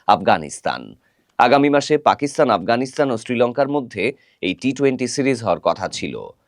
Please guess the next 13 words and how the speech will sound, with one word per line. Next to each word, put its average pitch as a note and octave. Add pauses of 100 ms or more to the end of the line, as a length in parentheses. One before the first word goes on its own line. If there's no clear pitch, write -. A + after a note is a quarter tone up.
(460)
সতেরো F3
থেকে F3+
ঊনত্রিশে D3+
নভেম্বর A#2+
সিরিজের F#2+
ম্যাচগুলো A#2
ভেন্যু A2
হিসেবে G#2
নির্ধারিত F#2+
হয়েছিল G#2 (440)
রাওয়ালপিন্ডি D#3
এবং A#2
লাহোরে। C#2